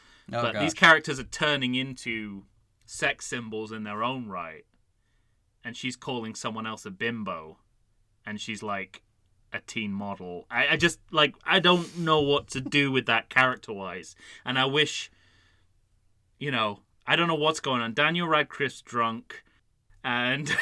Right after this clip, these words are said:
Speaker 2: <laughs> Emma Watson is
Speaker 1: You just learned about that.
Speaker 2: confuse-, uh, is confusing. So I, I feel like the, this, uh, s-, I don't know. I mean, I get, overall, I get the sense that, that these characters are getting way beyond what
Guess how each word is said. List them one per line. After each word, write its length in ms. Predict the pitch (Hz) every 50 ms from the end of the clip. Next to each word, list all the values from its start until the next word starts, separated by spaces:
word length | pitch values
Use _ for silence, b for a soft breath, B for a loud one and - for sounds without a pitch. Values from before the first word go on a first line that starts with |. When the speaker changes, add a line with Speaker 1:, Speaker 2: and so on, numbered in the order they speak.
| - -
Speaker 2:
<laughs> 180 | - - - -
Emma 220 | 240 214 208 208
Watson 600 | 196 185 180 175 180 170 - - 175 160 151 151
is 300 | 151 143 139 135 135 202
Speaker 1:
You 120 | 247 285 302 -
just 340 | - 214 226 233 214 - -
learned 320 | 170 170 180 185 185 170 151
about 260 | 131 139 131 123 -
that. 340 | - 131 117 110 101 92 -
Speaker 2:
confuse-, 540 | - - - 196 196 185 190 196 190 165
uh, 120 | 175 170 185
is 280 | 180 185 175 170 160
confusing. 640 | - - 170 147 - - 180 175 175 170 165 160 160
So 380 | 156 - 175 156 151 143 139 - -
I, 360 | 165 160 - - - - 156
I 40 | 160
feel 220 | 156 - 185 190 190
like 220 | 180 160 - - - _ _
the, 100 | - 147 - _ _ _ _ _ _ _ _ _ _ _ 135
this, 520 | - 147 143 127 - - - - - - 143
uh, 480 | 131 127 123 120 117 113 110 110 101 - _ _
s-, 500 | _ - - - - - - - - - -
I 100 | 139 147
don't 140 | 156 151 139
know. 220 | 123 107 98 - _ _ _ _
I 120 | - 147 170
mean, 160 | 185 185 175
I 100 | 175 175
get, 220 | 156 190 196 190 -
overall, 540 | - 170 175 175 170 160 175 180 170 156 147
I 40 | 131
get 140 | 135 135 131
the 60 | 127
sense 300 | - - 131 127 123 -
that, 240 | - 123 123 - _ _ _ _ _ _ _ _ -
that 160 | 123 117 - _ _ _
these 220 | - 139 139 131 -
characters 480 | - - 147 131 123 127 - 127 117
are 40 | 120
getting 320 | 117 123 120 117 117 117 117
way 220 | 120 123 123 123
beyond 540 | 123 123 117 117 110 107 104 101 101 101 104
what 220 | 107 104 104 -